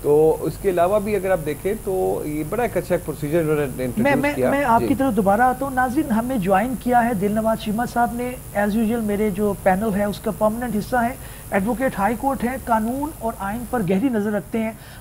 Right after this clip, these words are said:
Speaker 2: अपनी अच्छी एक वकालत बनाए, अ, बनाए हुए हैं। उनसे भी पूछते हैं कि नैब की जो तरमीम है ये क्या हमारा जो, अ, criminal justice system है, उसके अंदर uplift करेंगी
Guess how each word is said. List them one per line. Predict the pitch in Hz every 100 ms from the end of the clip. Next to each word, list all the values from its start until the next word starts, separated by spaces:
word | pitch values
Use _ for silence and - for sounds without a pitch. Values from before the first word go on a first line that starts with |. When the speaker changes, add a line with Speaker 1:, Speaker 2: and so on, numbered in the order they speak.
| -
Speaker 2:
अपनी | - 269
अच्छी | 277 - 320
एक | 214
वकालत | 226 208 214 196
बनाए, | 214 208
अ, | 226 220 - 208 202
बनाए | 190 202 233
हुए | 226
हैं। | 247
उनसे | 262 - 339
भी | 277 269 - - -
पूछते | 254 - 277
हैं | 262
कि | 262
नैब | 226 208 220 262
की |
जो | 240
तरमीम | 233 214 202 196 269 240
है | 220 240 220
ये | 254
क्या | 233 240 240 240 - - -
हमारा | 208 220 240
जो, | 196 240
अ, | 220 -
criminal | 220 208 208 208 247 254 247
justice | 180 190 254 -
system | 240 - 240
है, | 208 220
उसके | 220 - 247
अंदर | 220 226
uplift | 220 220 262 - -
करेंगी | 254 262 247 302